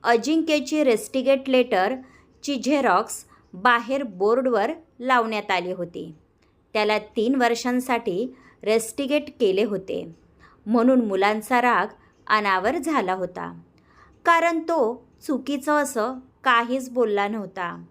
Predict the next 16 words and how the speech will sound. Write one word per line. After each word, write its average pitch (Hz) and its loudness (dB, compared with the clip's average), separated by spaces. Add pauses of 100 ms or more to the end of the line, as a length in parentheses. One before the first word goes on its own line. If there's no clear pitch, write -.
(520)
आणि 208 -2
यावर्षीचं 233 0 (520)
पारितोषिक 254 0 (220)
त्याला 214 0
मिळालं 185 -4
होतं. 180 -10 (800)
सर्व 320 2
मुले 277 0 (320)
अजिंक्यला 247 2
समर्थन 240 0
देत 233 2 (440)
त्याच्या 226 2
नावाने 208 0
ओरडत 214 2
होते. 180 -4 (580)
आतमध्ये 214 0